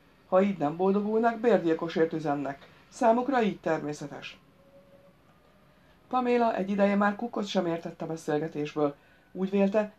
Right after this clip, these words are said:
emlékeztetnie kellene a közönségét a jelenlétére. Sikítozni kezdett. „Ez a gyerek lelkibeteg”, állapította meg Tonye szívbéli aggodalommal.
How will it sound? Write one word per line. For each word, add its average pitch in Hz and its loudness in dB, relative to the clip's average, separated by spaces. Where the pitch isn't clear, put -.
emlékeztetnie 175 -2
kellene 165 0
a 151 -4
közönségét 175 -6
a 170 -8
jelenlétére. 147 -4
Sikítozni 147 -6
kezdett. 139 -10
„Ez 240 -2
a 269 6
gyerek 262 2
lelkibeteg”, 170 0
állapította 170 -4
meg 160 -6
Tonye 185 -4
szívbéli 160 -4
aggodalommal. 143 -4